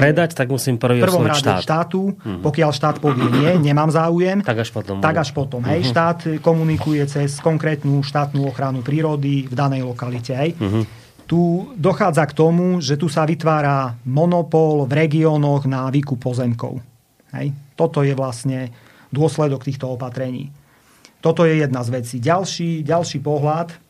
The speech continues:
Speaker 1: Dobre, ale tu by bola výhrada, no dobrá, budú mi to kompenzovať, všetky tieto veci. Ako je to tam s kompenzáciami?
Speaker 2: E, vyjadrím sa aj k tomu vlastne.
Speaker 1: Mhm.
Speaker 2: Vlastnícke právo je ústavné právo. Ústavné právo je najsilnejšie právo vlastne, aký náš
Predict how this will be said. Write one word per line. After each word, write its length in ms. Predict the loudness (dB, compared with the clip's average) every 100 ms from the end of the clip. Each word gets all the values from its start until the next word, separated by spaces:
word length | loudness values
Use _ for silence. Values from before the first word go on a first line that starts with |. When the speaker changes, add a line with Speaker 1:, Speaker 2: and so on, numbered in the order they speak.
| _ _ _ 2
Speaker 1:
Dobre, 160 | 4
ale 220 | 6 4 2
tu 100 | 2
by 100 | 4
bola 200 | 6 6
výhrada, 360 | 6 4 4
no 140 | 4 4
dobrá, 240 | 4 4
budú 200 | 4 2
mi 100 | 2
to 140 | 2 2
kompenzovať, 840 | 2 2 2 0 0 2 0 -2 -16
všetky 320 | -6 -2 2 2
tieto 200 | 2 2
veci. 320 | 2 4 4
Ako 220 | 4 2
je 100 | 0
to 80 | 0
tam 160 | -2
s 80 | -2
kompenzáciami? 760 | -2 0 0 0 0 0 0 -2
Speaker 2:
E, 80 | -4
vyjadrím 400 | 0 2 2 0
sa 240 | 0 -2
aj 80 | 0
k 60 |
tomu 180 | 0 2
vlastne. 420 | 2 0 0 0
Speaker 1:
Mhm. 60 | 2
Speaker 2:
Vlastnícke 480 | 2 2 0 0 -2
právo 440 | 0 0 2 0
je 120 | 0
ústavné 480 | -2 -4 -2 0 0
právo. 540 | 0 0 0 0 -2 -4 -16 _ _ _ _ -8
Ústavné 460 | -6 0 0 0
právo 300 | 0 0 2
je 80 | 0
najsilnejšie 600 | 0 -2 0 0 0 -2
právo 280 | -2 -2 -2
vlastne, 360 | -2 -4 0 0
aký 240 | 0 0
náš 260 | -2 -2